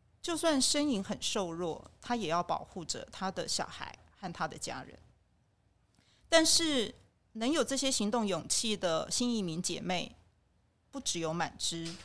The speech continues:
在姐妹会里面还有更多更多的人都愿意走出来。当社会总是建构这些嫁来台湾的新移民女性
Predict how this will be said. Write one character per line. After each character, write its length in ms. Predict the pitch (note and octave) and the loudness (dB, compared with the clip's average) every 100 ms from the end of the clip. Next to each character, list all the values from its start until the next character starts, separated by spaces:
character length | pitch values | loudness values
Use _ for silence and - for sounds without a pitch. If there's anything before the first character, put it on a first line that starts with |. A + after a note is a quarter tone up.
| - - _ _ _ _ | -20 -20 _ _ _ _
在 200 | - E4+ | 2 4
姐 160 | A#3+ | 4
妹 160 | G3 C4 | 4 4
会 240 | C4 B3+ | 4 2
里 120 | G3 D#3+ | 2 0
面 280 | F#3+ F#3+ | 2 2
还 180 | F#3+ G3 | 2 2
有 240 | G3 A3 F3 | 4 4 2
更 260 | D#4+ D4+ | 2 2
多 240 | C#4+ C#4 C#4 | 4 4 4
更 220 | C#4+ A#3+ | 2 2
多 160 | A#3 | 2
的 100 | G3 | 0
人 240 | F3 D3+ D3 | 0 -2 -2
都 160 | F3+ | -2
愿 260 | F#3+ G3+ E3+ | 0 -2 -2
意 120 | F#3 | -4
走 160 | D3 - | -6 -8
出 240 | - F3 E3 | -8 -8 -6
来。 280 | D3+ - - G#3 - _ _ _ _ _ _ | -6 -6 -12 -18 -20 _ _ _ _ _ _
当 180 | D#4+ F4 | 2 4
社 180 | - D4+ | 4 4
会 140 | D4+ | 4
总 180 | F3+ E3+ | 2 0
是 160 | B3+ | -2
建 280 | A#3+ B3+ G#3+ | 0 2 2
构 200 | G#3+ G#3 | 2 2
这 140 | F#3+ G#3+ | 0 -2
些 240 | A3+ A3 | 0 0
嫁 220 | A#3 G#3+ | 0 0
来 180 | F3 D#3 | 0 0
台 240 | - D#3 | -2 -2
湾 180 | E3+ G3 | 0 0
的 220 | G3 E3 | 2 0
新 240 | C#3+ B3 A#3+ | 2 0 2
移 60 | |
民 200 | F#3+ D#3+ | 0 0
女 160 | F3 E3 | -2 -2
性 400 | - G#3+ F3 D#3 | -2 -2 -2 -6